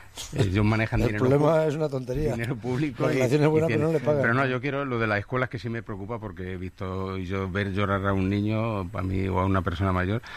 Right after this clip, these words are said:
Speaker 1: es decir, que la gente esté tranquila, que lo dije hace quince años y las escuelas de Getafe,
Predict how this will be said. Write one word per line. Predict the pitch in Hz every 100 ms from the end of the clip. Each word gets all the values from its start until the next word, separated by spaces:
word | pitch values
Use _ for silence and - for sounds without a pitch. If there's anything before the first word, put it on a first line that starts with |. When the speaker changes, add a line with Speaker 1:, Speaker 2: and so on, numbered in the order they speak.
| -
Speaker 1:
es |
decir, | - 104
que | 87 95
la | 95
gente | - 131 117
esté | 101 104
tranquila, | 92 87 95 107 120
que | 120
lo | 92 98
dije | 123 113 110 101
hace | 95 - 98 95 95 95
quince | 113 101 -
años | 95 104 117 135
y | 104 98
las | 92 92 -
escuelas | 107 - 123 139
de | 127
Getafe, | 117 104 90